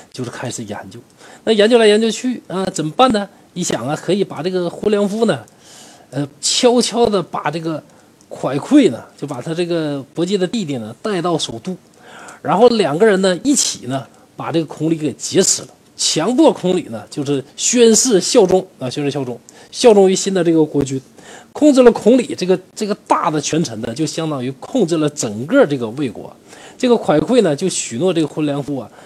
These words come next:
说你事后成功之后，我封你为大官儿，那封为大官儿，并且我正式的把伯姬给嫁给你。哎，婚良夫一看，我去，这回我追求我这个爱情终于要成功了啊，这回 OK 了，对吧？呃，这个，这场政变呢，如果呢，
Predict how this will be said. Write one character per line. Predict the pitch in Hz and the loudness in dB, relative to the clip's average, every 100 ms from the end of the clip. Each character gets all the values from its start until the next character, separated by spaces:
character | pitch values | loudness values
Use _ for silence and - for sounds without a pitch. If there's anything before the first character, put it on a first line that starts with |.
| - | -10
说 | - 214 | 0 0
你 | 180 123 | 0 -2
事 | - 202 | 0 2
后 | 170 180 | 4 2
成 | - 180 | 0 0
功 | 190 | 0
之 | 180 | 0
后， | 175 214 | -2 -4
我 | 127 | -6
封 | - 151 147 | -8 -4 -4
你 | 110 | -4
为 | 120 - | -10 -10
大 | - | -10
官 | 120 | -10
儿， | 123 - _ | -12 -14 _
那 | 135 | -14
封 | 117 117 | -12 -12
为 | |
大 | - 117 | -14 -16
官 | 113 | -16
儿， | - - - _ | -20 -20 -20 _
并 | 277 262 | 2 4
且 | - 151 | 2 0
我 | 170 | 0
正 | 311 294 185 | 2 2 2
式 | 214 | 0
的 | 180 | -2
把 | 143 127 | -4 -8
伯 | 120 147 | -6 -6
姬 | 143 147 | -4 -4
给 | - | -4
嫁 | - - | -8 -6
给 | 131 | -8
你。 | 131 - _ _ - - - - - | -8 -10 _ _ -20 -20 -20 -20 -2
哎， | 190 | 0
婚 | - 185 | 2 4
良 | 190 | 4
夫 | 170 | 2
一 | 175 | 0
看， | 165 170 | -2 -4
我 | 170 | -6
去， | - 165 | -6 -4
这 | 185 | -2
回 | 175 | -2
我 | 175 139 | -2 -2
追 | 165 | -2
求 | 160 156 | 0 -2
我 | 139 | -2
这 | 139 | -6
个 | |
爱 | 175 160 | -6 -8
情 | - 135 | -8 -10
终 | 170 165 | -6 -6
于 | 156 | -4
要 | 160 156 | -4 -4
成 | - 127 | -6 -8
功 | 139 147 | -6 -6
了 | 135 147 | -8 -10
啊， | 127 127 | -14 -8
这 | 156 | -6
回 | 131 143 | -4 -6
OK | 147 147 - 135 | -6 -8 -8 -12
了， | 127 _ 143 | -14 _ -10
对 | |
吧？ | 147 131 - - - - - - - - | -8 -10 -14 -20 -20 -20 -20 -20 -20 -8
呃， | 147 135 127 | -2 0 0
这 | 127 - | -2 0
个， | 175 170 | 2 2
这 | 160 - | 2 -4
场 | 175 147 | -4 -4
政 | 185 190 | -2 0
变 | 190 196 | 2 2
呢， | 165 139 | 2 0
如 | 139 180 | -2 -4
果 | 165 139 | -6 -6
呢， | 156 143 | -6 -8